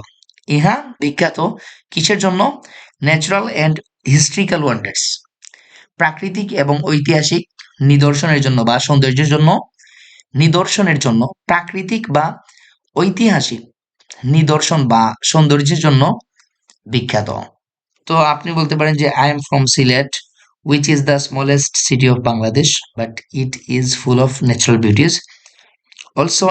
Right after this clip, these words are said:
it is famous for natural and historical wonders." ঠিক আছে? তো আপনি যদি ঢাকাতে থাকেন, তাহলে বলতে পারেন যে, "I'm from Dhaka, I'm from Dhaka, which is the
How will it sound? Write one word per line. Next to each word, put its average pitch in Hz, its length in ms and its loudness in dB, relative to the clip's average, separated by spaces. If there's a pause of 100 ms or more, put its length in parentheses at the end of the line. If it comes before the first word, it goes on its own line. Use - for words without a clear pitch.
it 165 180 0
is 156 140 2
famous 135 420 0
for 120 340 0
natural 120 360 0 (100)
and 123 140 2
historical 117 500 0
wonders." 98 340 0 (1040)
ঠিক 147 140 0
আছে? 156 260 -2 (360)
তো - 80 -6
আপনি 131 140 -2
যদি 151 180 2
ঢাকাতে 151 440 -2
থাকেন, 143 260 2
তাহলে 135 240 2
বলতে 127 220 -2
পারেন 127 140 2
যে, 135 120 2 (540)
"I'm 143 140 -2
from 139 220 -2
Dhaka, - 680 -4
I'm 151 140 0
from 190 200 0 (360)
Dhaka, 127 340 0 (640)
which 170 220 0
is 165 160 0 (100)
the 175 120 -2